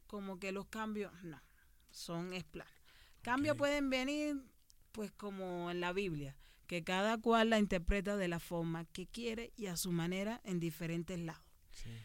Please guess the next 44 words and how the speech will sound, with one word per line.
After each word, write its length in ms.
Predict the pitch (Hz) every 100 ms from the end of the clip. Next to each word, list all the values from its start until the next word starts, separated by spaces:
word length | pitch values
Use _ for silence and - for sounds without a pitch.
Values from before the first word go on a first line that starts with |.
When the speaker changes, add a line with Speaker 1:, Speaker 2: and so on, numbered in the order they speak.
| -
Speaker 1:
Ya 180 | 165 156
Speaker 2:
sí, 60 | 175
Speaker 1:
sea 140 | 175
Speaker 2:
sí. 60 | 170
Speaker 1:
testigos 360 | 160 165 165
de 40 | 156
Jehová, 460 | 165 214 254 247 220
católico, 640 | 180 170 202 202 202 185
séptimo 480 | 165 175 165 175 170
día, 320 | 220 254 269 -
y 120 | 190
es 80 | 170
la 120 | 175
misma 360 | 175 170 170 160
Speaker 2:
Ok, 60 |
Speaker 1:
Biblia. 340 | 156 135 127 - - - -
Speaker 2:
exacto. 360 | - 107 120 -
Speaker 1:
Eso 360 | 214 220 - 202
me, 120 | 202
nos 160 | 202 -
pasa 300 | 208 214 233
a 40 |
nosotros 360 | 220 233 233 233
con 160 | 202
la 100 | 180
religión 380 | 170 165 170 196
yoruba, 400 | 254 262 277 320 - - -
pero 180 | 185 185
ya 300 | 185 190 233
eso 260 | 233 247
es 160 | 240 247
por 340 | - 247 214 - - - - -
ep-, 280 | 220 - - -
X 360 | 214 226 190
de 140 | 170 165
cada 260 | 170 160
persona. 560 | 160 151 - 180 147 120 -
Speaker 2:
Ok. 300 | 107 - 110
Speaker 1:
No 260 | 190 196
porque 340 | 208 220 214 185
la 120 | 170
religión 480 | 160 165 170 208 233
en 120 | 247
sí 280 | - 254